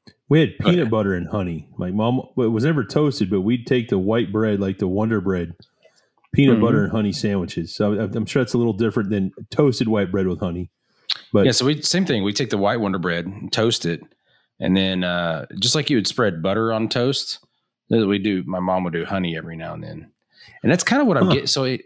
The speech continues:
Speaker 2: anyway, that's what it kind of felt like it to me, is it's kinda had that kinda essence about it.
Speaker 1: Right.
Speaker 2: Um,
Speaker 1: I, I can see that.
Speaker 2: Yeah.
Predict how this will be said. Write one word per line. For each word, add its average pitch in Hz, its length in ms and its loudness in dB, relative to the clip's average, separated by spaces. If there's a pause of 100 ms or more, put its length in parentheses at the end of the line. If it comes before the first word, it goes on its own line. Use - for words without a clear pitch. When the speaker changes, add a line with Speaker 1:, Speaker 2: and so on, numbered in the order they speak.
Speaker 2:
anyway, 147 320 2
that's 139 200 0
what 147 80 0
it 95 80 -8
kind 117 160 -2
of 92 180 -4
felt 117 300 -2
like 92 180 -2
it 90 120 -12
to 92 100 -4
me, 87 180 -2
is 85 160 -4
it's - 220 -10
kinda 98 200 -2
had 87 180 -4
that 85 200 -8
kinda 87 320 -4
essence 98 400 -6
about 85 300 -8
it. 78 120 -16 (840)
Speaker 1:
Right. 123 140 -4
Speaker 2:
Um, 85 500 2
Speaker 1:
I, - 60 -6
I - 60 -4
can 131 180 -2
see 104 160 -2
that. 104 240 -6 (400)
Speaker 2:
Yeah. 85 380 0